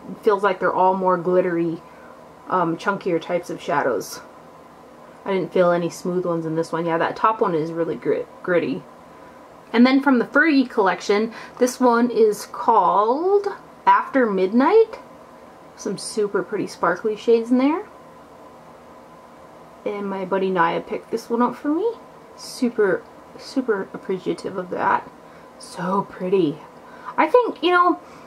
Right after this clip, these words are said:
our, uh, Wet n Wild kinda did a bit of a hit and miss, uh, about a year ago, but they're back on their, their ga-, their A game, I think. I think they're some of the best shadows from the drugstore. And then this one is called In Full Bloom, and I did wear this one. These shades were really pretty on the eyelid.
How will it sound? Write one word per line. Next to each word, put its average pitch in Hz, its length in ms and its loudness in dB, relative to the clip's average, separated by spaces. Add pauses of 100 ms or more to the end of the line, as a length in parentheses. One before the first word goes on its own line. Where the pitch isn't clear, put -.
(260)
our, - 140 2
uh, - 500 -2
Wet 349 220 4
n 339 60 4
Wild 294 320 4
kinda 269 220 4
did 247 180 2
a 220 40 2
bit 226 200 4
of 202 160 2
a 147 160 0
hit 233 200 2
and 202 140 -2
miss, 226 420 -2 (380)
uh, 202 400 4
about 220 200 2
a 214 40 -2
year 202 260 4
ago, 254 240 2
but 254 160 -6
they're 202 100 0
back 214 300 0
on 247 100 2
their, 220 160 -2 (260)
their 208 180 2
ga-, 196 280 -2
their 196 280 -2
A 208 160 6
game, 180 280 0
I 165 100 -8
think. 175 220 -4
I 175 60 -4
think 240 160 -2
they're 233 100 0
some 220 180 -2
of 214 60 -2
the 185 60 -2
best 180 320 -2
shadows 165 380 -2
from 175 160 -4
the 156 80 -2
drugstore. - 580 -4 (300)
And 240 160 6
then 226 120 2
this 226 180 -2
one 277 140 2
is 226 160 0
called 202 380 2
In 208 160 -2
Full 214 320 4
Bloom, 190 400 2
and 240 160 4
I 226 80 2
did 214 280 4
wear 196 160 4
this 175 220 -2
one. 170 200 0
These 233 260 0
shades 196 360 2
were 180 100 -4
really 170 840 4
pretty 185 360 -2
on 175 140 0
the 165 60 -2
eyelid. 190 480 2